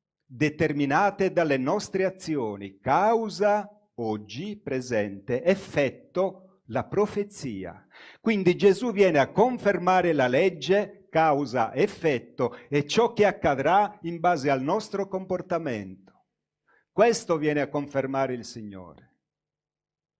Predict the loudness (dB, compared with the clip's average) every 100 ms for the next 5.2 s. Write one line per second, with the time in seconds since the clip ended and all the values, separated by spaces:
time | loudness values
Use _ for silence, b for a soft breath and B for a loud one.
0 | _ _ _ _ 0 2 2 2 0 0
1 | -2 2 4 4 4 6 8 8 8 -2
2 | -6 -2 -2 0 0 4 4 2 -2 0
3 | 2 2 2 -2 -2 -2 0 -2 -4 -4
4 | -6 -2 0 2 0 0 0 0 0 -2
5 | -4 -6